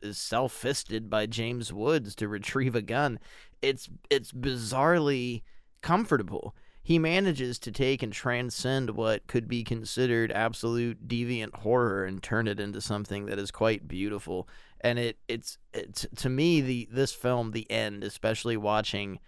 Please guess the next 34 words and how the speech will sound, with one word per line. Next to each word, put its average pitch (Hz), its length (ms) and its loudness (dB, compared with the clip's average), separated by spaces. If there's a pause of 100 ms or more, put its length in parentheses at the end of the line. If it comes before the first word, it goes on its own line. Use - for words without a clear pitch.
(320)
Saul 127 320 6
Tenser 113 420 0
cry 104 480 6
in 101 140 -2
that 101 200 -2
moment 107 360 -2
of 104 180 -6
bliss, 104 360 -2
finally 107 480 2
being 101 260 -4
able 101 240 -2
to 104 100 -4
eat, 110 300 -2
I 104 180 2
felt 110 320 0
there 104 140 -2
was 104 140 -6
something 104 340 -6
beautiful. 101 600 -6 (340)
And 120 160 2
I, 120 200 4
I 117 160 4
wa-, 117 220 0
I, 117 180 2
it's 123 160 -2
something 131 300 0
I 117 80 2
want 107 320 -2
to 101 160 -6
experience, 104 760 -4
and 107 120 -4
that's, 113 280 -6 (720)
that's, 151 200 4 (100)
it, 151 200 2